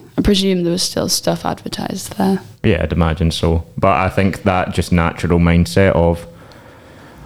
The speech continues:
Speaker 2: um, you know, people, people are on their phones more often. They are,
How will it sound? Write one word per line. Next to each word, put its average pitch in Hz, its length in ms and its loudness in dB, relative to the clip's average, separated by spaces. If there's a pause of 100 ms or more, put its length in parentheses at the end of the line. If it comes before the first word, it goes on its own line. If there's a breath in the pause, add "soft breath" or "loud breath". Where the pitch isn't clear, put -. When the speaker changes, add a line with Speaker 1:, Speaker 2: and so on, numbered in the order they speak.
(140 loud breath)
Speaker 2:
um, 82 540 2 (140)
you 95 80 2
know, 82 100 4
people, 90 500 2
people - 400 0
are 82 420 2 (840)
on 85 160 2
their 78 100 2
phones 82 320 2
more 90 100 4
often. 87 340 2
They 82 120 4
are, 82 240 2